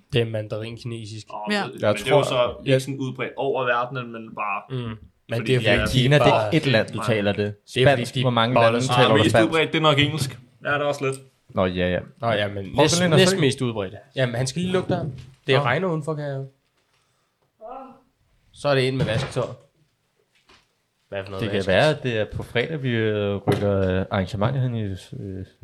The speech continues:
Speaker 4: sofaen. Det er, hvad jeg sagde nu.
Speaker 2: Uh.
Speaker 4: Vi kan jo køre lidt, øh, rundt om det
Speaker 2: Kom,
Speaker 4: hele
Speaker 2: Philip.
Speaker 4: med det her setup.
Speaker 1: Altså, jeg vil sige, øh, hvis jeg finder en container og smider alt det der lortepap ud i, så ja.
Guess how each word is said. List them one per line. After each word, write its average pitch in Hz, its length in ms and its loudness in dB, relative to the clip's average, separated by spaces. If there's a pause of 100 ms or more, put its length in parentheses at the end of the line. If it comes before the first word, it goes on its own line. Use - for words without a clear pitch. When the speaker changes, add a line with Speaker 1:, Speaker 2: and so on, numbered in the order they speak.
(160)
Speaker 4:
sofaen. 127 440 -6 (1000)
Det 160 60 -8
er, 170 40 -4
hvad 170 100 -2
jeg 160 60 -2
sagde 160 180 0
nu. 170 140 -2
Speaker 2:
Uh. 151 60 -6
Speaker 4:
Vi 120 60 0 (120)
kan 123 120 6
jo 175 100 2
køre 165 260 2
lidt, 151 220 -2
øh, 147 260 2
rundt 147 320 0
om 139 80 0
det 123 80 0
Speaker 2:
Kom, 120 80 -2
Speaker 4:
hele 127 200 0 (100)
Speaker 2:
Philip. 151 160 -6
Speaker 4:
med 131 80 -4
det 127 100 2
her 131 80 2
setup. 131 380 0 (400)
Speaker 1:
Altså, 110 220 -8
jeg 110 100 -6
vil 110 120 -8
sige, 120 380 -8
øh, 113 260 -10 (1800)
hvis 113 160 -14
jeg 107 80 -16
finder 170 220 -8
en 160 100 -8
container 127 340 -6
og 156 60 -4
smider 135 200 -2
alt 131 140 -8
det 143 80 -6
der 135 60 -2
lortepap 123 560 -8
ud 123 180 -8
i, 120 120 -12
så 160 140 -10
ja. 127 220 -10